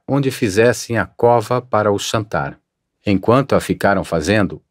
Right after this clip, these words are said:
ele com todos nós outros fomos pela cruz abaixo do rio, onde ela estava.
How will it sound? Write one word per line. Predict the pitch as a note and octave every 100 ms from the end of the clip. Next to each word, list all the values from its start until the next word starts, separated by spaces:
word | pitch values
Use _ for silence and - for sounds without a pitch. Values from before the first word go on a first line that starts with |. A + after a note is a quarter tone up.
| -
ele | A#2+ A2 F2
com | F2+ E2+
todos | E2+ A#2+ G2+ F2
nós | G2 F#2 F2
outros | G#2 A2 F2+ E2+
fomos | - C3 B2 F2+
pela | - A#2+ G#2
cruz | - A#2+ G#2+
abaixo | G2 F2+ A2 G2+ -
do | A2+
rio, | F#2+ G2 E2+ _ _ - - -
onde | D3+ D#3+ C#3+
ela | C#3 D3
estava. | D3 A2 F2+ D#2+ D2+